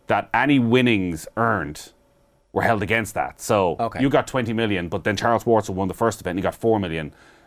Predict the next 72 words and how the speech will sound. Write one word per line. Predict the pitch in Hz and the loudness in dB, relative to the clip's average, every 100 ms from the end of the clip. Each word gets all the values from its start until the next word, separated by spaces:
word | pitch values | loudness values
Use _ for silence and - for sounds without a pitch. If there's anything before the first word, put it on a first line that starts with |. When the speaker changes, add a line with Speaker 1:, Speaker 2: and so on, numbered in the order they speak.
| _ | _
Speaker 1:
But | 110 | 0
he | 110 | 2
was | 104 | 2
getting | 123 120 | 0 2
that | 101 101 | 2 2
anyway, | 110 80 80 | 0 -2 -2
so | 113 | -2
he | |
doesn't | 110 107 | -2 -2
get | 104 | -2
the | |
four | - 87 | -4 -6
million | 76 67 80 | -6 -12 -14
because | 78 98 80 - | -6 -6 -6 -10
Speaker 2:
He's | 107 | -8
Speaker 1:
he | 104 | -6
Speaker 2:
already | 92 90 | -4 -4
got | 90 | -6
the | - | 0
Speaker 1:
but | 113 82 | -2 -2
Speaker 2:
twenty. | 60 - | -10 -2
Speaker 1:
other | 123 131 | -2 0
people | 127 107 | -2 -2
have | 92 | -2
said | 107 | -2
that | 90 | 0
that's | 104 98 104 | 0 0 2
nonsense. | 98 90 87 90 | 0 0 -4 -4
Actually, | 92 85 82 | -4 -6 -6
you | |
get | 82 101 | -4 -4
the | 80 | -4
twenty | 90 85 | -8 -6
million | 82 85 80 78 - | -6 -6 -6 -8 -6
Speaker 2:
And | 104 110 | -6 -4
the | 90 | -6
Speaker 1:
upfront, | |
Speaker 2:
four | 90 | -8
million. | 85 76 69 - - | -8 -10 -14 -10 -2
Speaker 1:
and | 98 104 82 | 2 2 0
you | 80 | -2
get | 82 80 | -4 -6
the | |
four | 82 80 | -6 -4
million. | 78 - | -4 -6
Speaker 2:
And | 69 | -6
you | 123 | -4
get | 160 | -4
the | |
twenty | 160 147 | -2 -2
million | 139 123 | 0 0
upfront | 120 - 123 110 85 - _ _ _ _ - | -2 -2 -2 -2 -4 -14 _ _ _ _ -12
in, | - 117 117 | -4 -4 -4
<sighs> | 120 | -6
in | 135 | -2
one | 139 135 | -2 2
go. | 120 92 69 - | 4 2 0 -8
Does | - | -4
it, | 120 113 117 | -2 -2 -4
does | 117 | -2
it | 127 | 0
arrive | 131 170 170 | 4 4 4
like | 139 - | 0 0
Speaker 1:
Like, | 131 123 | 0 4
it | 147 | 4
is | 165 | 6
an | 160 | 6
investment | 143 123 127 - 87 | 4 4 0 -2 -4
fund, | - 87 76 78 | -2 -4 -4 -4
so | 104 87 85 | 0 2 0
do | 78 107 | 0 0
they | 98 90 85 | 0 0 -2